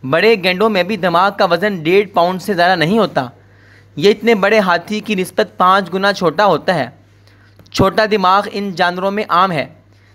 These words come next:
जिनमें शिकारी हमला आवरों का मुकाबला करने की जिस्मानी इस्तेदाद होती है। मसलन, इनका जिस्म बख्तर बंद होता है। गेंडे नबातात खोर हैं, लेकिन इनकी गज़ा का ताल्लुक़ इनके रहने के इलाके से होता है।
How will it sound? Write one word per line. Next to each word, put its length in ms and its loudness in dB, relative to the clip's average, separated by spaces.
जिनमें 380 0
शिकारी 460 0
हमला 320 -2
आवरों 300 0
का 160 0
मुकाबला 440 0
करने 280 -2
की 200 -6
जिस्मानी 480 -2
इस्तेदाद 460 0
होती 320 -4
है। 180 -4
मसलन, 420 -2
इनका 340 0
जिस्म 400 0
बख्तर 400 0
बंद 240 -2
होता 280 -2
है। 240 -4
गेंडे 380 2
नबातात 560 0
खोर 280 -2
हैं, 260 -8
लेकिन 360 -4
इनकी 380 0
गज़ा 300 2
का 160 0
ताल्लुक़ 500 0
इनके 320 -2
रहने 320 -2
के 140 -10
इलाके 420 -2
से 140 -4
होता 280 -2
है। 180 -2